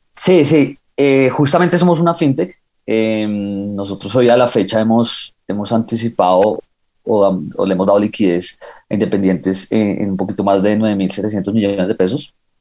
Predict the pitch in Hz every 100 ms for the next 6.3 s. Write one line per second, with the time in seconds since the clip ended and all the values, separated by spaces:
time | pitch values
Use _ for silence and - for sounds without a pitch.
0 | _ _ _ - - - _ - 113 113
1 | 139 127 131 123 139 151 147 135 - 113
2 | - 117 110 113 123 120 120 107 - -
3 | _ _ _ _ - - 117 120 117 123
4 | 139 - 151 147 147 151 151 151 135 113
5 | 113 113 113 135 165 120 - 123 117 -
6 | - - 113